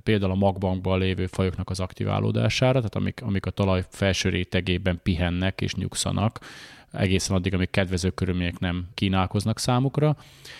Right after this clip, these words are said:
Illetve lehetőséget teremtenek, hogy kívülről behújjanak, ö, ezekre a szabad felszínekre, tehát a mageső formájából behújjanak,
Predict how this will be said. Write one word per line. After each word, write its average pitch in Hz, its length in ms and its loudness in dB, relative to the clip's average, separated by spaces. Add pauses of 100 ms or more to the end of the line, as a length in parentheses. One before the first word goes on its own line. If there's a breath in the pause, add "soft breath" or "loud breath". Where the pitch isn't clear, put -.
(580 loud breath)
Illetve 123 560 4
lehetőséget 110 600 2
teremtenek, 104 580 0
hogy 107 120 -2
kívülről 95 560 2
behújjanak, 90 800 -2 (200)
ö, 101 220 0
ezekre 95 440 0
a 90 60 2
szabad 92 320 -2
felszínekre, 92 720 -2
tehát 95 420 -4
a 95 40 -2
mageső 98 500 2
formájából 92 720 -2
behújjanak, 92 680 -2